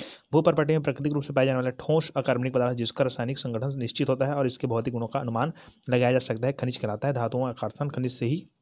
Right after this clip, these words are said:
किया जाता है, क्लियर कर लीजिए। आगे हमारा पॉइंट है वो है धातुओं की प्राप्ति, है ना, कि धातु है वो भूपर्पट्टी पर कितनी मात्रा में उपलब्ध होती है।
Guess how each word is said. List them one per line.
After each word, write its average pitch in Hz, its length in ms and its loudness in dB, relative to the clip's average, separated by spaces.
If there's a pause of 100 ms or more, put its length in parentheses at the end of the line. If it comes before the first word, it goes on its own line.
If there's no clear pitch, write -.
(220)
किया 110 100 0
जाता 107 200 -4
है, 120 80 -4
क्लियर 120 220 -2
कर 131 100 -2
लीजिए। 127 260 -2 (1300)
आगे 139 200 4
हमारा 156 220 4
पॉइंट 139 340 0
है 147 80 4
वो 139 100 4
है 139 80 2
धातुओं 123 400 0
की 156 120 -6
प्राप्ति, - 520 0 (560)
है 151 60 6
ना, 120 240 -2 (1300)
कि 147 80 2
धातु 123 300 2
है 156 100 4
वो 156 280 2 (420)
भूपर्पट्टी 139 480 4
पर 139 260 0 (360)
कितनी 147 220 2
मात्रा 127 280 0
में 143 80 0
उपलब्ध 123 320 2
होती 120 240 0
है। 117 140 -4